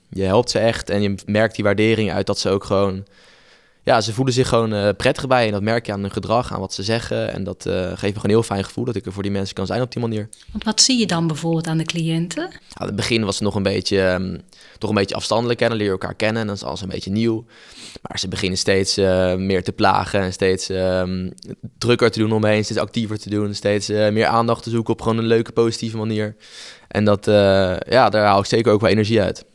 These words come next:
Speaker 2: Ja. Hoe ziet de communicatie met, eh, met deze bewoners er dan uit? Kunnen ze net als, eh,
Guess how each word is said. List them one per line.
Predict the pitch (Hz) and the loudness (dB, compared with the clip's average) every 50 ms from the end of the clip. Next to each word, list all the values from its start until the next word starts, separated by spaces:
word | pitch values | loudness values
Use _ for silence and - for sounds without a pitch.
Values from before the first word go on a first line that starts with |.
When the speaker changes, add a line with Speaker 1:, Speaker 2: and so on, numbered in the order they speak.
| _ - - - | _ -20 -12 -6
Speaker 2:
Ja. | 214 202 196 190 196 - - - - - - - - - | -4 -4 -4 -4 -4 -8 -8 -8 -8 -8 -10 -10 -12 -6
Hoe | 202 226 233 | -2 0 0
ziet | 233 240 226 | 2 0 0
de | 233 | -2
communicatie | 240 247 240 226 226 220 214 220 247 269 269 240 - - 202 180 | -2 2 2 4 4 4 2 0 -2 -2 -2 -4 -4 -4 -2 -2
met, | 165 160 160 165 - | -2 -2 -4 -6 -6
eh, | 175 165 | -4 -4
met | 165 175 | -4 -2
deze | 165 165 170 170 160 | -4 -4 -4 -4 -4
bewoners | 170 170 170 170 165 170 165 160 165 - | -2 -2 -2 -2 -2 -2 -2 -4 -4 -6
er | 180 160 | -6 -6
dan | 175 170 170 160 - | -4 -6 -6 -6 -8
uit? | 165 160 170 233 269 - - | -8 -8 -6 -6 -6 -6 -6
Kunnen | - 220 202 196 | -4 -2 -2 0
ze | - - 196 | 0 0 -2
net | 190 190 196 202 190 - | -2 -2 -4 -4 -4 -6
als, | 196 180 170 - 208 208 | -6 -4 -4 -4 -4 -6
eh, | - | -8